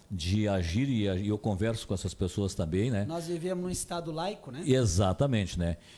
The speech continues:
Speaker 1: E, mas o seu trabalho é um trabalho de oração apenas, não um, a-, aquele trabalho de que, ah, pra colocar uma oferenda, os despachos, o pessoal fala, não é,
Speaker 2: Exatamente.
Speaker 1: não é, não é nessa linha que o senhor trabalha, né?
Speaker 2: Não, nós desenvolvemos ali,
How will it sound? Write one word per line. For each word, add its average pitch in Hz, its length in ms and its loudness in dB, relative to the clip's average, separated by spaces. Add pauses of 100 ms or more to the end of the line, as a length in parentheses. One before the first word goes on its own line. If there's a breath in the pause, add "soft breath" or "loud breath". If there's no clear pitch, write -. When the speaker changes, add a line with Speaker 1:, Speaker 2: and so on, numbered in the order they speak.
(140)
Speaker 1:
E, 110 840 2 (140)
mas 110 200 0
o 117 60 0
seu 160 220 2
trabalho 135 480 0
é - 20 2
um 143 60 0
trabalho 123 280 0
de 104 280 -2
oração 139 760 2
apenas, 104 580 0
não 135 260 2
um, 120 240 2
a-, 107 320 2
aquele 107 640 2
trabalho 104 560 2
de 113 180 0
que, 117 340 4 (460 loud breath)
ah, 98 840 2 (760 loud breath)
pra 120 140 0
colocar 107 840 0
uma 90 480 0
oferenda, 95 500 0
os 71 80 -4
despachos, 95 460 -2
o - 40 -6
pessoal 98 280 -2
fala, 90 440 0
não 104 260 2
é, 110 80 2
Speaker 2:
Exatamente. 117 220 0
Speaker 1:
não 113 140 2
é, 117 80 2
não 110 260 2
é 123 80 0
nessa 131 280 -2
linha 120 260 0
que 110 60 -2
o - 20 -6
senhor 113 160 0
trabalha, 90 420 0
né? 95 140 2
Speaker 2:
Não, 120 420 -6
nós 170 400 -2
desenvolvemos 165 1120 -8
ali, 175 480 -8